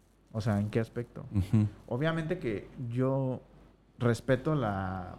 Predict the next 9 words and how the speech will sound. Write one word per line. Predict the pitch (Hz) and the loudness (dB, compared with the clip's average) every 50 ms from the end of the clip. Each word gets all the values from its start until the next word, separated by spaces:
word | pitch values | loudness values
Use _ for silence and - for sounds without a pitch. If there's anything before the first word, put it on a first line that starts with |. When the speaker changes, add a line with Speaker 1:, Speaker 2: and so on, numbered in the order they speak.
| - - | -12 -14
Speaker 1:
opinión | 107 - - 113 107 117 123 127 | -14 -10 -8 -6 -4 -4 -4 -2
de | 127 123 | -2 -2
todos, | 123 - 131 131 139 143 151 185 - - - - - - | 0 0 0 0 0 -2 -4 -4 -8 -10 -16 -20 -20 -2
pero | - 117 110 113 - | 0 2 2 2 0
para | - 107 104 107 | 0 0 0 0
mí, | 110 113 120 127 147 147 - - - - - _ _ _ _ _ _ _ _ _ _ _ _ _ _ | 0 0 -2 -2 -2 -4 -6 -12 -20 -20 -20 _ _ _ _ _ _ _ _ _ _ _ _ _ _
siempre | - - - 165 160 165 165 180 170 | -12 4 6 6 6 6 4 2 0
y | 151 | 2
cuando | - 147 139 135 127 117 104 95 107 - | 2 0 0 0 0 -2 -2 -4 -6 -8